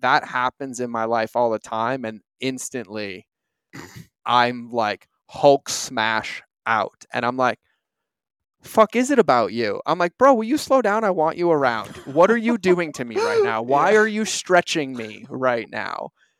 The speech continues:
Speaker 1: So this is all to say, like, "God, like, your rascal's insane and it's amazing and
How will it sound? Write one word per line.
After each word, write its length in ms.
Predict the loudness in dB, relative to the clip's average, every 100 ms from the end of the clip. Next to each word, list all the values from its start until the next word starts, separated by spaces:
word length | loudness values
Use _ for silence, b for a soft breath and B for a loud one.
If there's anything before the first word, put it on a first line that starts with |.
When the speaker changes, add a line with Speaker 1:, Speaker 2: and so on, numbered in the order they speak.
| _ _ _ _ _
Speaker 1:
So 240 | 4 6 8
this 240 | 6 4
is 120 | 4
all 200 | 8 8
to 100 | 6
say, 320 | 0 2 2 2
like, 400 | -4 -4 -12 -16
"God, 360 | 0 2 4 2
like, 240 | -2 -6
your 160 | -4 -4
rascal's 540 | 0 0 -2 -4 -6
insane 480 | -6 -8 -6 -4 -4
and 140 | -6 -8
it's 140 | -10
amazing 580 | -8 -6 -6 -4 -6 -4
and 280 | -8 -8